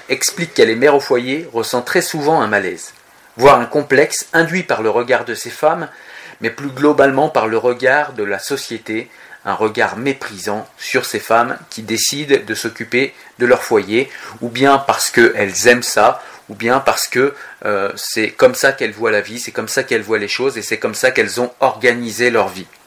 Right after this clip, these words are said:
D'ailleurs, quand une femme en croise une autre, et que la première lui dit : « Tu fais quoi dans la vie ? »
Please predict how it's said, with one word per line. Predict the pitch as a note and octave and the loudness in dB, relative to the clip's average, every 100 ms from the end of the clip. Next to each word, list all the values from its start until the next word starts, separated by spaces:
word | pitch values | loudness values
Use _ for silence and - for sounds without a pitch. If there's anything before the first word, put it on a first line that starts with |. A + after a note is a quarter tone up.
| _ _ _ _ _ - - - - - - - - - | _ _ _ _ _ -20 -18 -16 -16 -16 -18 -20 -6 6
D'ailleurs, | C3 F#3+ - | 10 10 8
quand | B2+ | 2
une | C3+ C3 | 0 2
femme | - D#3+ C3 | 6 6 6
en | A2+ | 2
croise | A#2+ G#2 A2 | 2 2 0
une | B2 | -2
autre, | A3 A#3 G#2 F2 - _ _ _ - _ _ | -2 -2 -10 -12 -14 _ _ _ -20 _ _
et | G#2 G2+ | -8 -6
que | - | -6
la | G#2 G#2 | 0 0
première | G#2 B2+ B2 A2+ | 2 2 2 2
lui | A#2+ | -2
dit : « | A#2 B2+ G#2+ F#2+ - | -8 -8 -10 -12 -4
Tu | - | 0
fais | - - | 0 4
quoi | F3+ | 4
dans | C3+ | 6
la | B2 | 2
vie ? » | G#2 G#2+ | -2 -6